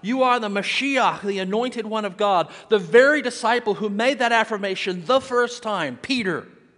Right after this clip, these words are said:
would rebuke Jesus for saying that he would have to die.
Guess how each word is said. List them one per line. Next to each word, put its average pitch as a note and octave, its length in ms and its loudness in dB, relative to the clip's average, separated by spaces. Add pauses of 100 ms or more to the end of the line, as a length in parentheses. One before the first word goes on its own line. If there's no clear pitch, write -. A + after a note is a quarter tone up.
(2750)
would D#3 200 -12
rebuke G3 360 -6
Jesus A2+ 680 -10
for - 160 -18
saying C3 400 -10
that A#2 100 -14
he C3 140 -14
would A#2 100 -14
have G#2+ 240 -12
to G#2+ 100 -18
die. G2 380 -14